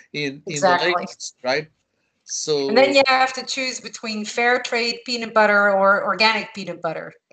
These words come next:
Speaker 2: you know?
Speaker 1: <laughs>
Speaker 2: So which, uh, which, <laughs> you know, what do I find more important, fair trade or, uh,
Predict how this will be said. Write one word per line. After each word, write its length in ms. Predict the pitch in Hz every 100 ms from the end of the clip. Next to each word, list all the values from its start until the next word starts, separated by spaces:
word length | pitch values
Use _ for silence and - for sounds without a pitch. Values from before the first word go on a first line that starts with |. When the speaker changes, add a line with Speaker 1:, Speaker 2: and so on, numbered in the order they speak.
| -
Speaker 2:
you 80 | 196
know? 320 | 180 196 -
Speaker 1:
<laughs> 100 | _ _ -
Speaker 2:
So 200 | - 254
which, 440 | 233 269 - - -
uh, 340 | 262 247 233 196
which, 360 | 262 277 -
<laughs> 80 | 285
you 80 | 285
know, 360 | 247 240 247 262
what 160 | 262
do 120 | 269 254
I 140 | 233
find 420 | 240 240 240 226 226
more 120 | 220
important, 560 | 214 233 240 208 165 _
fair 260 | 214 208
trade 420 | 208 208 226 285
or, 340 | 247 220 220 214
uh, 240 | 202 208